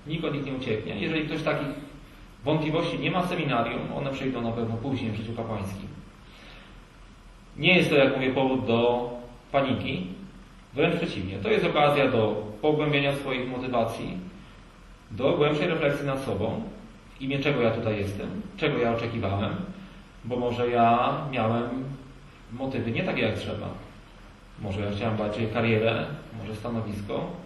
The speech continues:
może wygodne życie, a kiedy tego nie ma, może właśnie Pan Bóg w ten sposób te fałszywe motywy wypala, e,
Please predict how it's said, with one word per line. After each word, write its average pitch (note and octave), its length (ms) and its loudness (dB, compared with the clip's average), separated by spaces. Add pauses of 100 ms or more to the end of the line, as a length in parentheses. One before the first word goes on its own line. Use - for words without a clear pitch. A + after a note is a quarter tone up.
(420)
może A2 320 0
wygodne G#2 440 -2
życie, G2 360 -6 (760)
a A#2 100 -6
kiedy - 220 -4
tego A2+ 220 -2
nie G2 160 -2
ma, C3 280 0 (100)
może A#2+ 400 -2
właśnie G#2 280 -4
Pan A2+ 260 0
Bóg B2+ 180 -2
w - 40 -10
ten B2 140 -6
sposób A2+ 520 -6 (840)
te B2 80 -2
fałszywe C3+ 460 4
motywy A#2 440 4
wypala, G2+ 480 4
e, F#2 120 -4